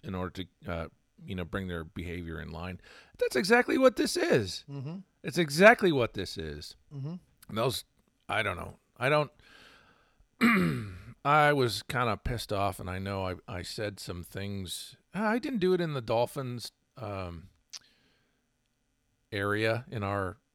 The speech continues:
Speaker 1: two old Dolphins voice. I did it in my own voice, but I was just, I was so pissed off at the s-, scummy Buffalo fans that, yeah, so.
Speaker 2: Yeah, that, I can't stand them. But you know what, what,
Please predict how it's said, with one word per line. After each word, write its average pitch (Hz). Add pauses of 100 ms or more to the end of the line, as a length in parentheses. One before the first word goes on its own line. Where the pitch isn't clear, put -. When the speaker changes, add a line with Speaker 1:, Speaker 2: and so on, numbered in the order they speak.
(1080)
Speaker 1:
two -
old 101
Dolphins 101
voice. 110
I 107
did 101
it 104
in 98
my 95
own 104
voice, 120
but 98
I 95
was 92
just, -
I 95
was 82
so 87
pissed -
off 92
at 92
the 85 (220)
s-, - (220)
scummy 101
Buffalo 85
fans 80
that, - (400)
yeah, 139 (320)
so. - (240)
Speaker 2:
Yeah, 143
that, 151 (140)
I 147
can't 127
stand 123
them. 120
But 131
you 170
know 214
what, 170
what, 160